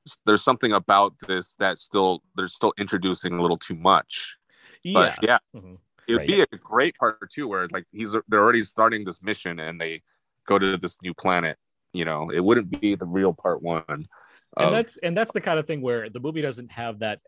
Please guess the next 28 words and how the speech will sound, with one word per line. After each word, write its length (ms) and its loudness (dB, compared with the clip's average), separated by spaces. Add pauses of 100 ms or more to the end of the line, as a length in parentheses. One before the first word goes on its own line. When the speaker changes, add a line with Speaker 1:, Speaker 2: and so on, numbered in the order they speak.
(140)
Speaker 2:
ambition 640 -8
to, 120 -10
like, 220 -8 (120)
really 280 -8
pull 240 -10
that 180 -14
kind 160 -18
of 80 -20
thing 180 -16
off. 280 -20
Like, 140 -4
it 120 -2
Speaker 3:
Right. 80 -8
Speaker 2:
would 120 2
have 80 -2
been 160 -2
neat, 280 -6 (100)
like, 200 -8
not 180 -4
saying 160 -6
that 120 -6
it 80 -16
should 80 -20
be 80 -16
called, 260 -10
like, 200 -8
Lightyear 380 -10
Two, 400 -12